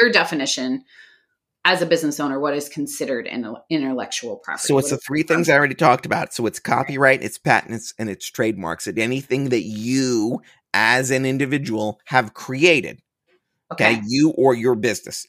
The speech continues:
Speaker 2: you have the right to it. Anything you write, like emails,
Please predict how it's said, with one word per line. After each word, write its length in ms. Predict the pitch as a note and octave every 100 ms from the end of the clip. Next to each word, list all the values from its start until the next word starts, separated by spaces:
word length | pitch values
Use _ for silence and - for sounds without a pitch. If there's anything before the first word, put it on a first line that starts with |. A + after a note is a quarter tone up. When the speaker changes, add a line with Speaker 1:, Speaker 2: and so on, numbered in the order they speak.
| _
Speaker 2:
you 180 | A2 C3
have 260 | D3+ B2+
the 100 | C3
right 440 | A#2+ G2 B2 C3+ - - -
to 200 | - G2
it. 240 | F#2 - - - - -
Anything 500 | C#3+ C3 - C3 A2+
you 180 | A2
write, 720 | G2+ F#2+ F#2+ G2+ E3 - - - _ _ _
like 480 | - A#2 A2 A2+ - _ C#3
emails, 840 | D#3 E3+ E3 D3 C#3+ C#3+ C3+ -